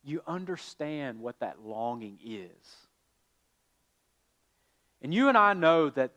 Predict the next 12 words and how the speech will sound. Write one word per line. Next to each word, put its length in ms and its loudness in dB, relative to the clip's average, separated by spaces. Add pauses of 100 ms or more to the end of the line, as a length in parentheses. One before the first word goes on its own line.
that, 160 -2 (240)
that 160 -4
those 240 4
types 380 2
of 160 -12
joys, 720 -6 (680)
as 180 0
life-changing 1120 6
as 220 -2
they 140 2
may 240 -2
be, 420 -4